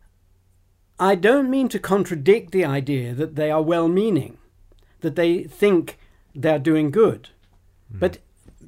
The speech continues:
Speaker 1: because that morality is objective, it's a matter of moral fact whether they are actually doing good or not, and one can argue about this and apply criticism.
Speaker 2: Mm-hmm. And, and to bring that again, like, in your,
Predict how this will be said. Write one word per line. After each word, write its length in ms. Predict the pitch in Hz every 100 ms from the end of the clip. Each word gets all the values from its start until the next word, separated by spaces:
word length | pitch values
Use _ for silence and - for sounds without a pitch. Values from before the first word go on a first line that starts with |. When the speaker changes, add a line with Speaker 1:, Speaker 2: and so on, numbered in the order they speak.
| -
Speaker 1:
because 380 | 160 147 220 233
that 140 | 220
morality 480 | 196 175 165 165 143
is 120 | 143 139
objective, 800 | 127 156 170 - 117 113 - - -
it's 220 | 143 185
a 60 |
matter 300 | 185 165 165
of 240 | 160 143 - _ _ _ - _ - 160 -
moral 440 | 139 160 185 175
fact 480 | - 196 165 - - - _ _
whether 320 | 143 170 160
they 160 | 143 151
are 160 | 151 185
actually 400 | 220 - 160 127
doing 320 | 131 113 113
good 260 | 117 117 -
or 100 | 143
not, 400 | 170 143 117 -
and 260 | 139 135 135 -
one 240 | 139 156
can 160 | 156 165
argue 380 | 170 220 220 175
about 240 | 120 110
this 200 | 123 123
and 80 | 139
apply 280 | 135 160 151
criticism. 680 | 143 190 190 - 127 113 - _ _ 107
Speaker 2:
Mm-hmm. 200 | 92 90 92 _ _ - - _ _ -
And, 260 | 127 117 -
and 260 | 127 113 -
to 80 |
bring 200 | 117 127
that 140 | 123 104
again, 240 | 104 113
like, 340 | 101 98 113 -
in 220 | 117 110
your, 640 | 104 113 127 127 117 107